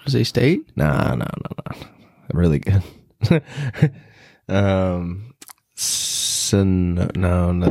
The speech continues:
Speaker 2: It starts with the S, I think.
Speaker 1: Sinaloa?
Speaker 2: Santa Clara.
Speaker 1: Santa Clara State.
Speaker 2: Yeah. Uh, no. Santa Clara's, yeah, State U
Speaker 1: Santa
Speaker 2: University.
Speaker 1: Cruz?
Speaker 2: Santa Clara.
Speaker 1: Santa Clara.
Speaker 2: Yeah, Santa Clara.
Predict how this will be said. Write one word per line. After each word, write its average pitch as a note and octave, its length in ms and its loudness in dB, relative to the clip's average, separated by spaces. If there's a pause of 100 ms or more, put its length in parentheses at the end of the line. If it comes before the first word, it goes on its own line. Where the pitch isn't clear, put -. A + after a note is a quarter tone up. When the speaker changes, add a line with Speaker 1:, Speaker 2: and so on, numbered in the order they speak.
Speaker 2:
It - 60 -6
starts C3+ 240 0
with - 120 0
the - 100 -8
S, C3+ 220 2
I D3+ 160 -2
think. F3 340 0 (520)
Speaker 1:
Sinaloa? C3 880 2 (440)
Speaker 2:
Santa C3 280 2
Clara. D3 460 2 (840)
Speaker 1:
Santa B2 280 2
Clara B2+ 280 4
State. - 380 -8
Speaker 2:
Yeah. E2+ 420 2 (440)
Uh, F2+ 340 2
no. F2 320 0 (200)
Santa - 520 -8
Clara's, D2 560 -4
yeah, E2+ 240 0
State - 220 -6
U A1+ 160 -4
Speaker 1:
Santa A#2+ 300 2
Speaker 2:
University. D#3+ 260 2
Speaker 1:
Cruz? G2+ 140 -6 (440)
Speaker 2:
Santa B2 260 2
Clara. G#2+ 380 0 (320)
Speaker 1:
Santa A2 280 -6
Clara. B2 420 0
Speaker 2:
Yeah, E2+ 240 0
Santa F2 240 -2
Clara. D2+ 340 -4